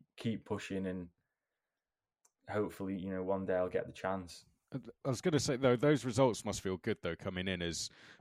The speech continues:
Speaker 2: essentially the underdog, 'cause being a privateer, like you mentioned, your setup, not just when you're on the stage, but off the stage, is gonna be considerably different. So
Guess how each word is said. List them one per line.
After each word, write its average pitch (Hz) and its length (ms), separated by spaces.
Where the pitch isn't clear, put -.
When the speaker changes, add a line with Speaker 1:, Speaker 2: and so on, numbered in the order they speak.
Speaker 2:
essentially 117 460
the 95 140
underdog, 95 400
'cause 101 160
being 127 220
a 101 60
privateer, 110 640
like 90 180
you 98 80
mentioned, 98 440
your 110 180
setup, - 640
not 120 160
just - 380
when 113 180
you're 104 160
on 117 140
the 98 80
stage, 87 360
but 78 120
off 110 180
the 87 80
stage, 80 340
is 80 100
gonna 87 180
be 85 340
considerably 104 680
different. 85 500
So 90 420